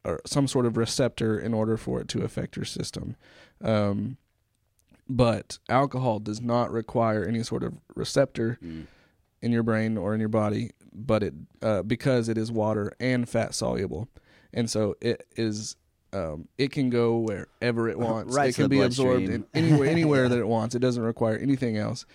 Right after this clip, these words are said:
Speaker 1: and it is extremely toxic.
Speaker 2: Mm-hmm.
Speaker 1: Uh, and so, <clears throat> I forgot where I was going with that.
Speaker 2: Uh, your gut health.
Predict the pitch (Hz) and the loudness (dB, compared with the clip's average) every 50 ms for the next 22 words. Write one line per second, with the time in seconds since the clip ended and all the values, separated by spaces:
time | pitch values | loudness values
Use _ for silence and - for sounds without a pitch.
0 | - - - _ - - 117 113 113 110 110 104 - 95 - - - - - 127 | -20 -20 -20 _ -4 -2 0 2 2 2 2 0 -2 -6 -6 -8 -8 -4 0 0
1 | 131 123 110 107 104 - - - 92 - - - - - - _ _ - 92 90 | 2 2 0 -2 -4 -4 -4 -4 -4 -4 -6 -10 -12 -14 -14 _ _ -14 -12 -8
2 | 85 - 98 92 85 85 - - - _ _ - - 113 117 113 113 - 120 110 | -4 -2 -2 -2 -2 -6 -8 -10 -14 _ _ -10 -6 -4 -4 -4 -2 0 0 0
3 | 107 120 - _ - - - - - _ _ - _ _ _ _ _ _ _ _ | 0 -2 -4 _ -8 -8 -8 -8 -10 _ _ -20 _ _ _ _ _ _ _ _
4 | _ _ _ _ _ _ _ _ - 104 117 117 117 117 117 120 - 135 123 127 | _ _ _ _ _ _ _ _ -8 -6 -4 -2 0 0 0 -2 -2 0 2 2
5 | 123 120 123 123 123 123 127 123 123 123 123 120 120 120 123 - 135 143 _ _ | 2 4 2 2 2 2 0 0 -2 -2 0 -2 -2 -2 -4 -6 -8 -16 _ _
6 | _ _ _ _ - - - _ - 101 98 95 95 87 110 107 90 95 90 85 | _ _ _ _ -20 -20 -20 _ -6 -4 -4 -2 -2 -2 -2 -2 -2 -2 -6 -6
7 | - - | -8 -14